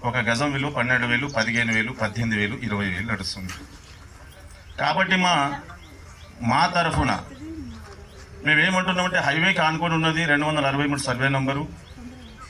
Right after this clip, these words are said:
నాలుగున్నర, నాలుగు కోట్ల ఇరవై ఎనిమిది లక్షలకు మనకు అపోజిట్లో పోయింది సార్,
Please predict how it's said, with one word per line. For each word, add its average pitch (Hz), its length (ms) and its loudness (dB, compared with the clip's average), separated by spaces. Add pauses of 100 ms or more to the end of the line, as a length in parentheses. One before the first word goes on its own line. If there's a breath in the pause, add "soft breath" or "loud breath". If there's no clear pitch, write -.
(240)
నాలుగున్నర, 170 720 2
నాలుగు 160 460 2
కోట్ల 165 320 2
ఇరవై 160 340 4
ఎనిమిది 151 240 2
లక్షలకు 147 300 -2
మనకు 143 240 0
అపోజిట్లో 135 420 0
పోయింది 117 200 0
సార్, 101 180 -2